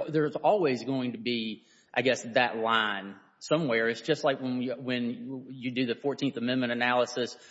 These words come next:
about whether or not it's, it's objectively, obviously extreme, corporal punishment. There's always going to be a line. And if you actually had testimony or facts in this case where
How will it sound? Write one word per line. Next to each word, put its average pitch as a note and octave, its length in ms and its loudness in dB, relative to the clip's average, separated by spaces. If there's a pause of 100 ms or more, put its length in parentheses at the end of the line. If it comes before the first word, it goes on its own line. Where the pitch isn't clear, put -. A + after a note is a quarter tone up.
(160)
about A#2+ 300 2
whether B2+ 220 4
or A#2+ 40 2
not A#2+ 260 2
it's, A#2+ 320 -2
it's A2 260 -12 (280)
objectively, A#2 840 -2 (400)
obviously B2 560 2
extreme, A2+ 680 -4
corporal C3 280 0
punishment. D3 440 -2 (280)
There's D3 220 4
always C3+ 400 4
going C3 260 0
to A2+ 60 -8
be A2+ 140 -2
a A2 60 0
line. A#2+ 320 2
And A2 100 -4
if A#2 200 -6
you D3 160 -4
actually C3+ 480 0
had B2+ 320 2
testimony C3 640 0
or A2 140 -4
facts - 420 0
in A2 160 -4
this C3 200 2
case A#2+ 340 0 (400)
where A2+ 500 4